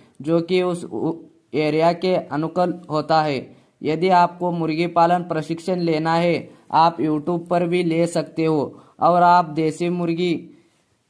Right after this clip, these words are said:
फ्री रेंज फार्मिंग करनी है तो आप ये वीडियो देख सकते हो। इस वीडियो को देखने के लिए आई बटन पर क्लिक करें।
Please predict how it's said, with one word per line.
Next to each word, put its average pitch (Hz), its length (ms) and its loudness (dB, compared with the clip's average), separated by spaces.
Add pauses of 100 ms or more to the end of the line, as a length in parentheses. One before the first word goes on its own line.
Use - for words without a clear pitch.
(480)
फ्री 175 180 2
रेंज 175 340 -2
फार्मिंग 175 460 0
करनी 170 300 0
है 175 160 0
तो 180 220 -2
आप 165 520 2
ये 175 200 0
वीडियो 170 380 2
देख 165 300 0
सकते 165 380 -4
हो। 160 320 -2 (220)
इस 175 220 -2
वीडियो 175 300 0
को 180 200 -2
देखने 165 440 -2
के 180 180 -2
लिए 175 460 -2 (440)
आई 170 200 4
बटन 170 360 0
पर 175 220 -2
क्लिक 165 440 -2
करें। 151 320 0